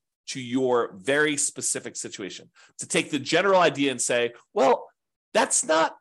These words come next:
exactly my situation, but I could sort of look at my whatever it is like that, and I could make that work, and I could use that as a way to get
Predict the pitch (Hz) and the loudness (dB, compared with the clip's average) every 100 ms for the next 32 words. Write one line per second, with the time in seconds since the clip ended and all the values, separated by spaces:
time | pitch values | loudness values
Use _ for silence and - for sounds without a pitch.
0 | _ 151 156 127 - 226 262 160 123 107 | _ -10 -8 -2 2 2 0 -4 -4 -4
1 | 104 101 - 98 95 127 123 - _ - | -6 -10 -8 -8 -8 -12 -14 -20 _ 0
2 | 175 170 - 214 247 185 - 190 165 135 | 2 2 2 0 0 -4 -2 -2 -2 0
3 | 156 156 135 131 120 117 110 - - 107 | -2 0 -4 -2 -4 -2 -6 -10 -8 0
4 | 196 226 107 98 113 - _ _ 110 139 | 2 2 -2 -4 -6 -10 _ _ -4 0
5 | 147 139 107 123 117 110 _ 131 131 120 | 0 -2 -4 -2 -2 -4 _ -4 -2 -4
6 | 113 127 135 139 117 113 113 98 98 95 | -4 -2 -2 -4 -10 -8 -6 -8 -6 -10
7 | - - 101 117 - 113 117 139 131 113 | -10 -10 -4 -4 -4 -10 -4 -2 0 0
8 | 107 107 107 110 107 104 - 110 113 | 0 -4 -4 -6 -6 -6 -4 -4 -4